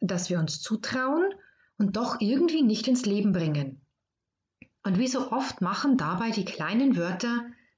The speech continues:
den Unterschied. Können kann ich. <laughs> Wir denken doch ab und an, dass wir etwas können.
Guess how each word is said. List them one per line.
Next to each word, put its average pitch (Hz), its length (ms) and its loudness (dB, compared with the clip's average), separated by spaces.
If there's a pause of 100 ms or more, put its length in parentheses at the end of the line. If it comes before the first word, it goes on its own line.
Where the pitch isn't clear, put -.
den 226 80 2
Unterschied. 196 720 -2 (1800)
Können 240 340 0 (460)
kann 165 340 -2
ich. - 320 -8 (600)
<laughs> - 840 -4
Wir 240 240 0
denken 269 340 0
doch 311 180 0
ab 233 180 -4
und 226 160 0
an, 196 180 0
dass 175 220 -2
wir 160 200 0
etwas 226 320 -2
können. 156 460 -2